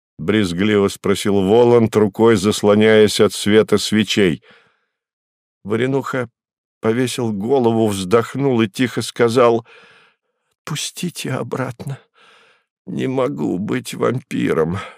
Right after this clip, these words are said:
ведь я тогда римского едва насмерть с Гелой не уходил, а я не кровожадный.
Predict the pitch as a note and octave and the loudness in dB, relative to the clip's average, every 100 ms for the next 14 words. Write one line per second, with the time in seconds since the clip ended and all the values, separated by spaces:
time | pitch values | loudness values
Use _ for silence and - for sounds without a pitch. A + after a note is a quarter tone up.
0 | _ _ _ _ - C#3+ D3 - E3 D3+ | _ _ _ _ -16 -12 -12 -8 -6 -6
1 | - B2 B2+ C#3+ C#3 D3+ C3+ - - A2+ | -6 -8 -6 -4 -4 -6 -8 -10 -8 -6
2 | A2 B2 B2 B2+ C#3+ B2+ C3 A#2+ - C3 | -4 -4 -6 -4 -4 -2 -2 -4 -6 -6
3 | B2+ A#2+ A2+ C3 A#2+ A2 A2+ A2 A2 A#2+ | -6 -10 -8 -4 -2 -2 -4 -4 -6 -6
4 | - C#3 A#2+ D#2 F2 D3 D#3+ D#3 D#3 D3 | -4 -4 -4 -4 -4 -2 -2 -2 -4 -6
5 | D#3 D3+ D3 C#3+ C#3 E2 - F#2 - | -4 0 0 0 0 0 -2 -6 -6